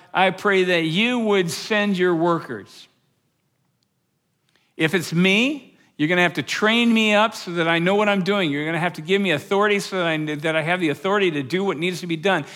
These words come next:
You're gonna have to make me able to do stuff that I can't currently do. And if it's not me, send somebody, but send your workers. He doesn't say, "Pray to the Lord of the harvest to send you into the field."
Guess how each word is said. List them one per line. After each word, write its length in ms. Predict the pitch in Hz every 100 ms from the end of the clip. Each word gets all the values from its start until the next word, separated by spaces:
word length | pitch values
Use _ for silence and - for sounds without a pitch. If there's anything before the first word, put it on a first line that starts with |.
| - -
You're 120 | 156
gonna 120 | 170
have 140 | 165
to 180 | 165 139 - - _
make 420 | 127 147 190 226
me 260 | 202 233 233
able 180 | 233 214
to 60 |
do 140 | 208 226
stuff 300 | - 226 -
that 100 | 170
I 120 | 196
can't 360 | 196 240 226 220
currently 420 | 226 240 247 240
do. 360 | 220 202 - - - _ _ _ _ _ _ _ _ _ _ _ _ _ _ _ _ _ _ _ _ _ _ _ _ _ _
And 100 | 147
if 80 | 156
it's 160 | 156 139
not 340 | 185 240 254
me, 300 | 170 160 156 - -
send 480 | - - 214 233 214
somebody, 720 | - 240 226 196 135 104 92 _ _ _
but 100 | -
send 400 | 127 - 214 220
your 100 | 202
workers. 460 | 196 214 208 160 139
He 80 | 151
doesn't 260 | 202 214
say, 320 | 190 214 180 143 - - _ _
"Pray 220 | - 220
to 60 | 214
the 60 |
Lord 200 | 196 214
of 40 | 196
the 80 | 160
harvest 320 | 196 190 -
to 60 |
send 260 | - 214 202
you 220 | 196 240
into 120 | 226
the 100 | 151
field." 380 | - 165 139 110